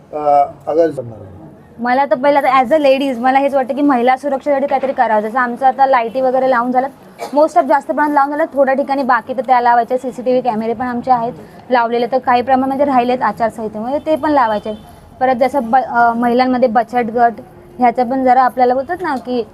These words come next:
Speaker 2: लोकांमध्ये प-, पसरवायचं की म्हणजे लोकांना, अ, स्व-, स्वावलंबी योजना महिलांसाठी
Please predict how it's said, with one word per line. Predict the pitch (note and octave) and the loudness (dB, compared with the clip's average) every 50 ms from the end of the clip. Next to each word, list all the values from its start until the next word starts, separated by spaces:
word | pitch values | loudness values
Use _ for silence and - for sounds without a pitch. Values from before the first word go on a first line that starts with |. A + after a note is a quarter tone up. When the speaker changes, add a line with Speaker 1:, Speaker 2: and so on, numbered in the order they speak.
| - - - - C5+ - - - - | -20 -16 -12 -12 -12 -12 -12 -6 -2
Speaker 2:
लोकांमध्ये | B3+ C4 C4 B3+ C#4 C#4 C#4 C4+ C#4 C#4 | 2 2 2 2 2 0 2 4 4 2
प-, | C#4 - C4 B3+ B3 A#3+ A#3 | 2 4 4 4 4 2 2
पसरवायचं | - C4 B3+ B3+ C4 B3+ C4 A#3+ B3 A#3 | 0 -2 0 0 0 -2 0 -2 -2 -4
की | B3 | -4
म्हणजे | B3 A#3 A#3 B3 | -4 -2 0 0
लोकांना, | A#3+ G#3+ A3 B3 B3 B3+ B3 A#3+ A3+ G#3+ G#3+ | -2 0 -2 -2 -2 -2 -2 -2 0 0 0
अ, | G#3+ | -2
स्व-, | G#3 - - - - - - - - A#3 - | -4 -6 -8 -8 -8 -10 -16 -16 -16 -10 -4
स्वावलंबी | - C4 B3 B3 B3+ B3+ B3 B3+ B3+ | 0 0 2 2 2 0 0 0 2
योजना | B3 A#3 A#3 A3 G#3 A#3 A#3+ A#3+ | 2 2 2 0 -2 -2 -4 -4
महिलांसाठी | A#3+ A#3 A3 G#3+ A3 A3 A3 A3 A#3+ A3 G3 - G#3+ G#3+ G#3+ A3 | -4 -4 -2 -2 -2 -4 -4 -4 -4 -4 -4 -2 -4 -4 -4 -6